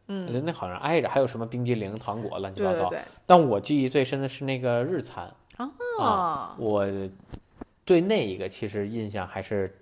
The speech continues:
Speaker 2: 挺，挺好的，我觉得蛮有趣的，那，那个就是跟那个场景也比较符合。
Speaker 1: 哦。
Speaker 2: 啊，反倒那个 steakhouse 我觉得一般，并没有跟船上我们吃的
Speaker 1: 其他的。
Speaker 2: 免费的那些拉开特别大的差距。
Speaker 1: 嗯。
Speaker 2: 啊，我觉得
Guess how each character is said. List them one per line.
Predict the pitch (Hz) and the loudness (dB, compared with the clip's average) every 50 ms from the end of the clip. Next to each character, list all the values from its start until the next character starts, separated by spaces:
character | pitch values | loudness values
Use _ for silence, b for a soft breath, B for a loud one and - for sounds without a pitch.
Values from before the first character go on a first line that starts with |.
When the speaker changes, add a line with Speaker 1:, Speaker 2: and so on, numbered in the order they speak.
| _ _ _ | _ _ _
Speaker 2:
挺， | - - - - 101 90 85 85 87 - - - _ | -20 -12 -8 -8 -8 -8 -10 -12 -16 -18 -20 -20 _
挺 | - - - 107 107 | -10 -6 -6 -4 -4
好 | 139 139 - - - - | -4 -4 -6 -8 -8 -12
的， | - - | -14 -10
我 | 117 110 104 | -8 -6 -6
觉 | 104 120 | -4 -4
得 | 120 | -4
蛮 | 110 92 107 | -4 -4 -4
有 | 123 - - - | -6 -8 -10 -12
趣 | - - - - 147 92 | -14 -10 -6 -6 -6 -6
的， | 90 - - - | -6 -10 -14 -16
那， | 104 92 - - | -16 -16 -14 -12
那 | - 110 104 | -12 -10 -10
个 | 92 92 92 - _ _ _ _ | -10 -10 -12 -14 _ _ _ _
就 | - 117 104 | -4 -4 -2
是 | - 98 92 B B B B B B B B | -2 -4 -6 B B B B B B B B
跟 | - 156 156 | 4 4 6
那 | 180 160 | 6 4
个 | 147 123 117 123 | 2 2 -2 -6
场 | - - - 107 107 147 190 | -8 -4 -2 -2 0 2 2
景 | 175 151 110 | 2 2 0
也 | 101 104 | 0 -2
比 | 107 107 | -4 -4
较 | 98 90 92 | -4 -6 -6
符 | 101 - - - - | -6 -8 -12 -20 -18
合。 | - - 90 - - - _ - - | -16 -14 -14 -14 -16 -18 _ -12 -8
Speaker 1:
哦。 | 196 | -6
Speaker 2:
啊， | 190 185 180 180 175 165 165 156 156 156 | -4 -4 -4 -4 -4 -6 -6 -8 -8 -10
反 | 180 - - 110 90 87 101 | -6 -2 -2 0 0 -2 -4
倒 | 127 165 196 208 | -2 -2 -2 -2
那 | 196 170 | -2 -4
个 | 131 113 104 | -4 -6 -8
steakhouse | - - - - 165 175 165 - - - 185 - - - - | -8 -12 -10 -8 -8 -8 -8 -8 -8 -8 -6 -6 -8 -12 -16
我 | - - - | -16 -12 -10
觉 | - 107 | -8 -6
得 | 123 | -6
一 | 139 120 98 - - _ | -6 -8 -12 -14 -6 _
般， | - 143 165 180 180 - B B B B B B B _ | 0 0 2 0 -2 -4 B B B B B B B _
并 | - 226 196 143 | 4 4 4 4
没 | 123 110 98 117 147 | 4 2 0 0 2
有 | 127 101 | 0 0
跟 | - - 135 139 | 0 -2 -4 -4
船 | - - - 98 101 120 143 | -4 -4 -2 -2 0 0 2
上 | 151 135 113 104 98 - - - _ _ _ | 2 0 0 -2 -4 -8 -14 -18 _ _ _
我 | - 107 104 | -2 0 0
们 | 107 110 110 | 0 0 0
吃 | - | 0
的 | - - | 2 4
Speaker 1:
其 | 175 | 4
他 | 170 - | 6 6
的。 | 196 190 | 6 4
Speaker 2:
免 | - - - - - | 2 0 -2 -4 0
费 | - 175 190 165 127 | 4 6 6 6 4
的 | 110 101 | 2 -2
那 | 101 101 95 92 | -6 -6 -10 -10
些 | - - 104 101 98 101 | -6 -4 -2 -2 -2 -2
拉 | 117 120 117 127 123 | -2 -4 -6 -6 -8
开 | - 117 113 | -10 -10 -10
特 | - - 127 | -10 -10 -12
别 | 113 113 | -10 -10
大 | 123 135 120 | -10 -12 -12
的 | 101 101 - | -14 -14 -16
差 | - - - 156 147 147 | -16 -12 -10 -8 -8 -8
距。 | - - 185 | -8 -8 -8
Speaker 1:
嗯。 | 180 175 170 165 160 151 147 147 135 123 - | -8 -6 -6 -8 -8 -8 -10 -12 -14 -14 -16
Speaker 2:
啊， | 87 82 - - | -16 -16 -14 -10
我 | 95 98 | -8 -4
觉 | 101 107 117 | -2 0 2
得 | 127 127 127 | 4 2 2